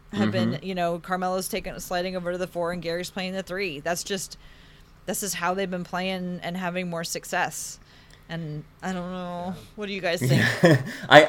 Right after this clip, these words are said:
Speaker 2: I thought there were too high of expectations for Zach at the start of the season. I thought it would, it would be nice to, um, have him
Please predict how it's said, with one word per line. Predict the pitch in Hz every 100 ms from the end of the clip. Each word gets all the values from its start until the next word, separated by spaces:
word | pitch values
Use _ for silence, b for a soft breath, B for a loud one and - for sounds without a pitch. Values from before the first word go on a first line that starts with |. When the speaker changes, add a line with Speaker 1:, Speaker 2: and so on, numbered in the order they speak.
| 151
Speaker 2:
I |
thought | 175 214 196
there | 180 160
were | 143 127 110 - - -
too | - 175 185 165
high | 151 139
of | 131
expectations | 120 - 117 - 107 - 107
for | - 98
Zach | 95 92
at | 98
the | 95
start | - 90 90
of | 104
the |
season. | 110 120 117 131 135 B B B
I | 117
thought | - 120 117 -
it | 113
would, | 113 92 -
it | -
would | 101 92
be | 95
nice | 92 98 135 -
to, | - - 110 101 98 98 - - - - -
um, | 90 87 85
have | - 101 95
him | 110 104 101